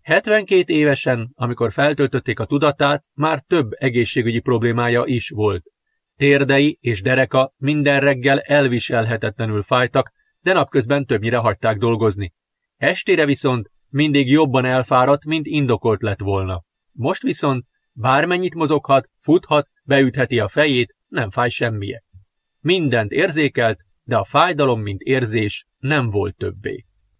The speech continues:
A test agya, vagyis Olden elméjének új otthona, vezeték nélkül csatlakozott a Sanborn rendszeréhez. Amikor valamelyik virtuális világba lépett be, teste pihent, ő pedig a számára alkotott világok egyikében töltötte idejét.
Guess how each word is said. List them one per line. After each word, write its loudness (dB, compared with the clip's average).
A -4
test -2
agya, 0
vagyis -4
Olden 0
elméjének 0
új 2
otthona, -2
vezeték 0
nélkül -2
csatlakozott -2
a 2
Sanborn 0
rendszeréhez. -4
Amikor 0
valamelyik 2
virtuális 0
világba 2
lépett 0
be, 0
teste -2
pihent, 0
ő -2
pedig -2
a -2
számára 2
alkotott 0
világok -2
egyikében -2
töltötte -4
idejét. -6